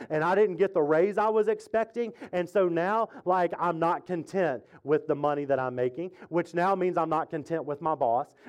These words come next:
which now means I'm not content with my job, which now means I'm not, you, you get it, right? When we start comparing and playing this game, we start trusting in ourselves. Guys, listen, I know it's hard,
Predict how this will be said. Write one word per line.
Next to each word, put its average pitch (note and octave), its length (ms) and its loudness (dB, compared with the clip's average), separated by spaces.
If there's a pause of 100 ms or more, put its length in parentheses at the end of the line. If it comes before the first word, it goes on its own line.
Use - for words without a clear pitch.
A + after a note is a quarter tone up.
which D#3 180 -4
now F3 160 0
means F#3+ 220 0
I'm F3+ 100 2
not E3+ 220 0
content E3+ 320 -2
with E3+ 120 -2
my F3 160 -2
job, C3+ 380 0 (160)
which D#3+ 180 -4
now F3+ 200 2
means F#3+ 180 0
I'm F3 120 2
not, F3 220 0
you, G#3 200 -8
you G3 180 -10
get A#3 240 0
it, B2+ 160 0
right? D3 400 -8 (680)
When F#3 200 2
we G3+ 120 2
start A3 380 0
comparing G3+ 680 2
and D#3+ 100 -2
playing G3+ 460 -2
this D#3 200 0
game, F#3 420 -4 (260)
we F3+ 140 0
start F3+ 260 -2
trusting F#3+ 480 -2
in D3+ 100 -6
ourselves. D3 560 -4
Guys, C#3+ 240 -4
listen, D3+ 240 -8
I D3+ 100 -6
know D3+ 220 -2
it's - 140 -8
hard, A#2 320 -6